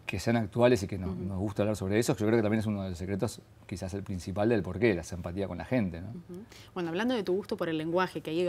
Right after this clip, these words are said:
Speaker 2: hoy hablabas de los números y de la matemática, supongo que es algo parecido a lo que te pasa con las palabras y cómo suenan. Eh, leí en alguna nota que tenés un archivo en tu computadora con palabras
Speaker 1: <laughs>
Speaker 2: para usar. ¿Es así eso? ¿La, la
Speaker 1: Eso es.
Speaker 2: vas,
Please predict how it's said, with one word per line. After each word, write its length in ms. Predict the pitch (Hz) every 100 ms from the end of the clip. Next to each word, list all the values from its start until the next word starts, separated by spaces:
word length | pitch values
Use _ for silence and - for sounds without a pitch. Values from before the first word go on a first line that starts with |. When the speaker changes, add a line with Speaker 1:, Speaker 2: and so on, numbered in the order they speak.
| 165
Speaker 2:
hoy 100 | 190
hablabas 300 | 185 185 180
de 80 | 165
los 140 | 160
números 360 | 180 190 175 160
y 40 |
de 80 | 165
la 100 | 160
matemática, 580 | 160 160 170 175 196 190
supongo 340 | 175 160 175
que 80 | 175
es 80 | 165
algo 320 | 175 175 160 - - - -
parecido 420 | 170 180 175 214
a 40 | 233
lo 80 | 175
que 80 |
te 80 | 170
pasa 240 | 170 196 180
con 120 | 170
las 120 | 165
palabras 600 | 170 170 170 160 156 151
y 40 | -
cómo 240 | 175 160
suenan. 560 | - 196 180 156 151 151 - - - -
Eh, 180 | 185 180 185 - -
leí 240 | 165 170 214
en 80 |
alguna 260 | 220 190 185
nota 220 | 185 208
que 100 | 180
tenés 240 | 156 185 208
un 100 | 170
archivo 720 | 156 - - 190 196 214 240
en 100 | 175
tu 100 | 156
computadora 440 | 160 160 160 180 208
con 160 | 165
palabras 760 | 151 156 175 185 196 240 - - - - -
Speaker 1:
<laughs> 320 | - - -
Speaker 2:
para 200 | 160 156
usar. 500 | 160 233 220 175 156 - - - - - - -
¿Es 140 | 226
así 380 | 220 180 285 262
eso? 160 | 302 254
¿La, 200 | 170 165
la 60 | 170
Speaker 1:
Eso 120 | 170
es. 40 | 180
Speaker 2:
vas, 380 | 214 262 -